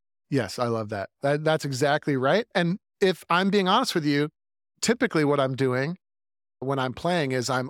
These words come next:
always testing the line. So it's not like, "Oh, I found the sweet spot and now I know where it is forever." For me,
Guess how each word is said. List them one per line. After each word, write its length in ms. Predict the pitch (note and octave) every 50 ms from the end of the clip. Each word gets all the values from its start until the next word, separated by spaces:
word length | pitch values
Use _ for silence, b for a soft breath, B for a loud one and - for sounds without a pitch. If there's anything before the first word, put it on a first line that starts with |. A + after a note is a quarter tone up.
| - -
always 680 | D3 C#3+ D#3 E3 E3+ E3+ D#3+ D3+ C#3+ C3 B2+ A#2+ - -
testing 520 | - - D3+ C3+ - - - C#3 B2 B2
the 100 | A#2 A2
line. 440 | A2 A2+ A2+ A2 G#2 G2 F#2+ F#2 - _
So 180 | - - F#3 F#3
it's 220 | G#3 G3+ E3+ -
not 220 | G3+ G3 F#3+ G3+ F#3+
like, 200 | D#3+ D3 C3+ - -
"Oh, 180 | C#4 C4+ E3+
I 100 | C#3 D3
found 260 | D3+ - G#3 A3 A3+
the 40 | A3
sweet 240 | - - - C4 -
spot 280 | - - G#3+ G#3 G#3 -
and 180 | F#3 D#3+ E3 E3+
now 180 | F3 F#3 F#3+
I 80 | F#3+ F3+
know 120 | F3+ F3+ F3
where 160 | E3+ E3+ E3
it 60 | D#3+
is 120 | E3 D#3 -
forever." 380 | - D3+ D3 D#3 D#3 C3 B2 A2+
For 180 | - - D#3+ E3
me, 200 | F#3 G#3+ A3